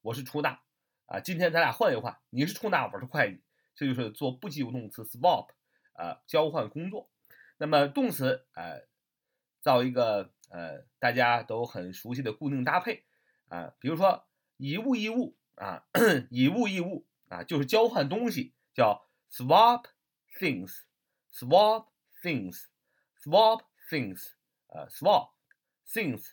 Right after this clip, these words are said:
就是东西嘛，swap things 就是以物易物，就相当于，呃，古代我拿四袋儿大米换你一头小牛儿，啊。这就叫以物易物。那么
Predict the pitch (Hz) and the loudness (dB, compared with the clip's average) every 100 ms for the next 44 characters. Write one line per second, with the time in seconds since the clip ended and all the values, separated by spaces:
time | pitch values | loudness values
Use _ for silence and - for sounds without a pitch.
0 | _ 98 95 - 190 202 135 - _ _ | _ -18 -12 -8 -6 -6 -6 -8 _ _
1 | _ - 160 240 - - 139 92 - 110 | _ 2 6 6 4 -10 -10 -10 -12 -10
2 | 104 98 117 147 151 147 208 - _ - | -10 -10 -6 -6 -2 -4 -4 -14 _ -16
3 | 110 156 156 160 139 143 - _ _ - | -4 -2 0 0 -2 -4 -10 _ _ -16
4 | - 107 165 - _ _ _ _ _ 98 | -12 -2 0 0 _ _ _ _ _ -4
5 | 120 123 160 - _ - 139 127 92 123 | 2 4 4 0 _ -6 4 4 4 0
6 | 98 82 _ _ _ - 175 131 101 117 | -2 -14 _ _ _ 0 2 2 0 -6
7 | 135 107 123 _ _ _ _ - 101 107 | -4 -4 -4 _ _ _ _ -8 -4 -2
8 | 156 - _ 101 90 - _ _ _ _ | -2 -4 _ -8 -8 -10 _ _ _ _
9 | _ _ _ - _ - 160 131 117 101 | _ _ _ -14 _ -4 0 4 4 2
10 | - 98 123 120 117 143 - _ _ - | -8 -12 -8 -6 -4 -6 -6 _ _ -20
11 | - _ - - 220 226 - | -20 _ -20 -8 0 2 0